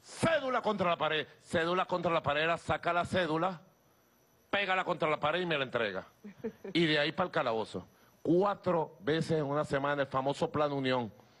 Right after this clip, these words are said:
Speaker 1: Bueno, que se cumpla la ley.
Speaker 2: Muy bien. Luego vimos el tema del crédito bancario y hablamos de cómo se ha ido flexibilizando el encaje legal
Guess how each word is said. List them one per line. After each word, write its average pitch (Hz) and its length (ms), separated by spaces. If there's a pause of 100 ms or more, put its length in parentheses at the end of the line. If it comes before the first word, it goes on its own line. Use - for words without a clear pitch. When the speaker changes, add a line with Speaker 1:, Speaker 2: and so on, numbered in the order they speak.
(640)
Speaker 1:
Bueno, 127 320
que 123 100
se 131 140
cumpla 139 320
la 139 100
ley. 131 240 (200)
Speaker 2:
Muy 240 180
bien. 233 240 (320)
Luego 226 240
vimos 277 300
el 262 80
tema 247 260
del 254 100
crédito 254 340
bancario 277 540
y 247 100
hablamos 220 440
de 247 120
cómo 226 200
se 254 140
ha 254 60
ido 247 160
flexibilizando 208 760
el 240 60
encaje 226 300
legal 214 400